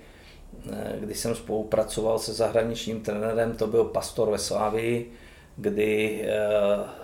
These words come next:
byla myšlenka něco změnit, byla myšlenka něco, eh, něco udělat jinak. Eh, tam to sk-,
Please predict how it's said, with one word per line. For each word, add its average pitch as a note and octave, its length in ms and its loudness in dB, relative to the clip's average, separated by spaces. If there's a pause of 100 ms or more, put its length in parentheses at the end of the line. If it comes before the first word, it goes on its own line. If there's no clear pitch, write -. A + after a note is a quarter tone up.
(260)
byla G#2+ 240 8
myšlenka A2 580 2
něco A2 320 0
změnit, G#2+ 580 0
byla G#2 240 0
myšlenka G#2 520 -4 (600)
něco, G#2 320 -4
eh, G2+ 240 -4 (960)
něco A2 340 -2
udělat A2 360 6
jinak. A2 380 0 (800)
Eh, G2 440 -2 (340)
tam A#2 140 2
to C3+ 120 2
sk-, - 220 -2